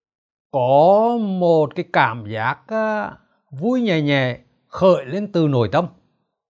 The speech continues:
À, cái vui này không phải là vui đối với các cái đối tượng bên ngoài, mà cái vui này là từ nội tâm, từ chánh định mà phát sinh. À, rồi quý vị thấy, à,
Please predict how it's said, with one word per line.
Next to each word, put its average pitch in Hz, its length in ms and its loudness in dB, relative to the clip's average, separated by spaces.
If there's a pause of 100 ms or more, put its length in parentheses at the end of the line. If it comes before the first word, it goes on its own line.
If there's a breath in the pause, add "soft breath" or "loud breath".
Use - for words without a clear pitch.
(120)
À, 120 280 -4 (320 soft breath)
cái 185 80 2
vui 208 280 2
này 196 240 2
không 240 240 -4
phải 143 180 2
là 120 100 -2
vui 220 340 -2
đối 143 200 -2
với 139 140 -4
các 117 260 -2
cái 185 80 -2
đối 143 180 -4
tượng 127 220 -2
bên 185 140 -4
ngoài, 147 300 0 (500)
mà 135 140 -8
cái 156 180 -4
vui 202 380 -2
này 160 380 0
là 165 140 0
từ 160 340 2
nội 127 360 0
tâm, 175 260 -6
từ 143 240 -4
chánh 123 260 -10
định 107 220 -6
mà 101 60 -10
phát 90 240 -18
sinh. 139 180 -12 (840)
À, 110 340 -8 (340 soft breath)
rồi 180 280 2
quý 131 220 -2
vị 151 300 2
thấy, 123 240 -4 (120)
à, 156 400 -10